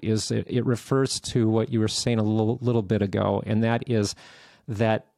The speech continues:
um, there's people involved, flesh gets involved, but that doesn't mean that we throw the whole thing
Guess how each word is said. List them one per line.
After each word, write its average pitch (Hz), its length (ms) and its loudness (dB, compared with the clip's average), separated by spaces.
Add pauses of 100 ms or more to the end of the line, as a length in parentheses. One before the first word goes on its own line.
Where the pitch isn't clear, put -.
(120)
um, 110 400 2
there's 127 460 -2
people 110 520 -2
involved, 139 640 2
flesh - 460 -2
gets - 260 -4
involved, 120 380 0
but - 140 -4
that 185 180 0
doesn't 151 340 -2
mean 131 380 0
that 110 180 0
we 107 80 0
throw 120 340 -4
the 107 120 -2
whole 110 320 -2
thing 101 560 -2